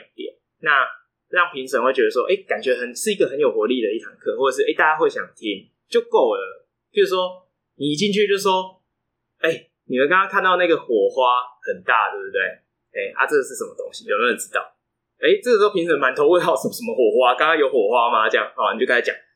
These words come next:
，“哦，这个就是，你看，我刚刚把面粉一吹点燃，哦，这个小朋友不要学，这个非常危险。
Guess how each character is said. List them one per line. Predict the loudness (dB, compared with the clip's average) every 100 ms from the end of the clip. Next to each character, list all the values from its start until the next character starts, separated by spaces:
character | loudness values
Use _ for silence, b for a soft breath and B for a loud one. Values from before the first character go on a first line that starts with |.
| -2
，“哦， | 0 2 2 0
这 | 0
个 | 0
就 | 0
是， | 0 0 0
你 | -2
看， | -2 -2 -4 _ _ _ -2
我 | 0
刚 | 2 0
刚 | 0 0
把 | 0 0
面 | 0 0
粉 | -2 -6
一 | -6
吹 | -2 0 0
点 | 0 -2 0 -2
燃， | -2 -4 -10 _ _
哦， | -12 -4
这 | 0
个 | 0
小 | 0
朋 | -2
友 | 0
不 | 0
要 | -2
学， | -4 -10 -6
这 | -6
个 | -2
非 | 0 0
常 | -2 -6
危 | -10
险。 | -10 -12